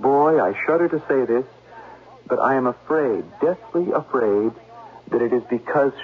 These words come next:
she never left them. You must come home and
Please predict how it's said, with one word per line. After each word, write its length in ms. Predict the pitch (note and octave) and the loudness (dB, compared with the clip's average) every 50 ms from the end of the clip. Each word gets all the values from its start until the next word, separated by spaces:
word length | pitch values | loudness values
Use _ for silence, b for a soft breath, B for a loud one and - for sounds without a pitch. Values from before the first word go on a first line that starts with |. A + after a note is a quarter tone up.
| - | -6
she 80 | - B2+ | -2 0
never 560 | B2+ B2+ B2+ C3+ C#3 C#3+ C#3+ D3 D3 D3+ C#3+ - - - - - - | 2 2 2 2 2 2 2 2 2 2 0 -4 -18 -20 -20 -18 -10
left 480 | - - A#2 C3 C3 - - - - - | -4 0 0 0 0 -2 -8 -20 -12 -6
them. 160 | - - - - - - - - - - - - - - - - - - - - - - - - | -4 -4 -4 -6 -12 -16 -18 -20 -20 -20 -20 -20 -20 -20 -20 -20 -20 -20 -20 -20 -20 -18 -8 -2
You 120 | - A2 | 0 0
must 240 | A#2 B2+ D3+ E3 - - | 2 2 0 -2 -4 -6
come 200 | - - D#3 D3+ | -2 0 0 0
home 300 | C#3 C3+ C3+ C#3 C#3+ C3+ | 0 0 2 2 2 0
and 140 | C3 A#2 G#2+ | 0 -2 -4